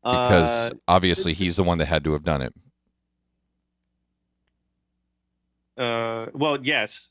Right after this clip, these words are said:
Speaker 2: I mean, he has been with Red since episode one.
Speaker 1: Yep.
Speaker 2: Um, and he's been joined at the hip with Red since episode one. And they had a history before that.
Speaker 1: Right.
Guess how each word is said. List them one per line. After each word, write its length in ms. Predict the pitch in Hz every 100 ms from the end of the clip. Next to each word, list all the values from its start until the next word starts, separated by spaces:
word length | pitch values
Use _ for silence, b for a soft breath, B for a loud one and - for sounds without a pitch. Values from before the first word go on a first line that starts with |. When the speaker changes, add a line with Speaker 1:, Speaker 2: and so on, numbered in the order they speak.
| -
Speaker 2:
I 80 | 127
mean, 320 | 123 120 110 _ _ _ _ _
he 140 | 180 185
has 120 | 147
been 340 | 151 147 147
with 220 | 123 131 -
Red 300 | 120 117 113
since 240 | 120 110
episode 400 | 110 - - 110
one. 240 | 98 92 101 _ _ 92
Speaker 1:
Yep. 160 | 82 _ _ _ _ _
Speaker 2:
Um, 540 | 113 107 107 104 101 104
and 100 | 113
he's 220 | 120 117
been 380 | - 127 117 110 _
joined 300 | 127 120 120
at 100 | 120
the 80 | 107
hip 240 | - 117 _
with 200 | 110 104 -
Red 220 | 98 98
since 180 | 101 101
episode 340 | 101 - 101
one. 220 | 95 95
And 120 | 110 120
they 100 | 135
had 140 | 131
a 60 | 107
history 580 | 147 143 127 110 107 _ _ _ _ _ _
before 440 | - - 147 147 123
that. 320 | 92 95 - -
Speaker 1:
Right. 200 | -